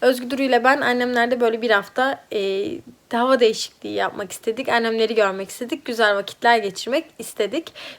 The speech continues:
Çünkü insanın da bazen böyle değişiklik yapası, farklı yerler göresi de geliyor biliyorsunuz ki. Özellikle bana daha da çok geliyor.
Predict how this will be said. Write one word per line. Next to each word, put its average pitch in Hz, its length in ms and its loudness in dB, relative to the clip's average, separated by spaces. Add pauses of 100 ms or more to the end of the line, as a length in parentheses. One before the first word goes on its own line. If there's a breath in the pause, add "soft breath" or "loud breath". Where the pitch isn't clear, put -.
Çünkü 254 300 -6
insanın 254 520 -4
da 233 140 2
bazen 233 400 4
böyle 233 220 2
değişiklik 226 520 0
yapası, 208 340 -4
farklı 214 360 -2
yerler 190 220 0
göresi 190 420 -8
de 302 100 4
geliyor 196 520 2
biliyorsunuz 190 560 -4
ki. 277 120 2
Özellikle 220 480 4
bana 240 200 0
daha 226 220 2
da 220 60 2
çok 233 260 0
geliyor. 220 480 2